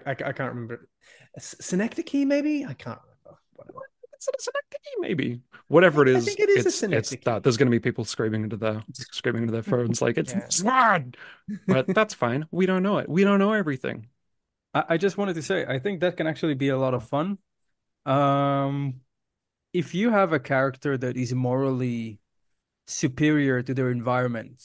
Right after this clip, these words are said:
Speaker 3: and the envir-, you can have a story about a morally superior character refusing to,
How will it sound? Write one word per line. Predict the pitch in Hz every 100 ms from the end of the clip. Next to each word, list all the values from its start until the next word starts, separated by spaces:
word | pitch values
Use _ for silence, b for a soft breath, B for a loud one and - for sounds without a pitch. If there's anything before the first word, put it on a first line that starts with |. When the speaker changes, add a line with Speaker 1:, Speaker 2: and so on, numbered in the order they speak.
| -
Speaker 3:
and | 135 139
the | 139
envir-, | 131 123 131 151
you | 156
can | 202
have | 208 214
a |
story | 202 - 220 160 113
about | 117 127
a | 127
morally | 135 160 208 214
superior | - 185 165 156 147
character | 135 123 113 - 110 _ _ _ -
refusing | 143 131 - 175 202 175 180 143
to, | 170 156 135